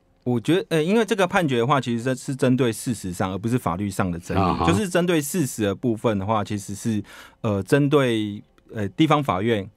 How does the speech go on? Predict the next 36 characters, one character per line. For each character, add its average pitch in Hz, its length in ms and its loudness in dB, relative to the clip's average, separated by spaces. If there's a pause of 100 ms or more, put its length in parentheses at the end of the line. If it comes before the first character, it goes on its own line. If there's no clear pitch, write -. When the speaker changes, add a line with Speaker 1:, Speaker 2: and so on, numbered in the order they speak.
(160)
Speaker 1:
高 127 120 4
等 117 200 0
法 90 180 -2
院， 101 180 -2
还 107 120 -2
有 95 280 -2
所 104 200 -4
谓 117 80 2
的 110 80 0
更 123 200 2
一 123 120 4
审、 90 180 -4
更 110 220 0
二 107 100 0
审 90 180 -8
的 85 100 -8
法 82 200 -8
院， 104 160 -4
每 104 300 -2
个 120 100 2
认 151 220 2
定 139 160 2
都 131 160 2
有 113 100 2
所 90 160 -6
不 101 140 -12
同， - 200 -14 (200)
Speaker 2:
嗯。 117 180 6
Speaker 1:
所 156 100 8
以 175 80 4
导 104 160 2
致 143 200 0
说 139 180 2
这 127 140 -4
个 107 280 0 (360)
犯， 131 280 2